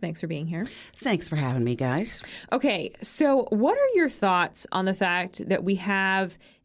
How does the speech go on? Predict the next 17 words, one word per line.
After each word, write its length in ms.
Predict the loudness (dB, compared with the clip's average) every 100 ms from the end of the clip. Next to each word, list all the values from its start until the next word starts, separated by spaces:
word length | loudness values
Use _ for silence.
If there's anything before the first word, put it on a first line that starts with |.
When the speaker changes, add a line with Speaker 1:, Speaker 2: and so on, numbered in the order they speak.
| -2
Speaker 1:
a 60 |
military 1040 | 0 2 2 0 0 2 2 2 0 -2 -8
spending 480 | -8 -2 0 0 0
bill 240 | 0 0
that 160 | -2 -2
has 160 | -2
now 200 | 0 0
really 320 | 2 0 0 -4
entered 600 | -2 -2 0 0 0 -4 -6
this 160 | -6 -6
culture 460 | -8 -6 -2 -2
war 200 | -2 -4
space 540 | -6 -4 -2 -2 -4 -12 -20 -20 -16
where 580 | -2 0 2 2 2 -2
we're 160 | -2 -4
having 440 | -2 0 2 2
these 220 | 0 -2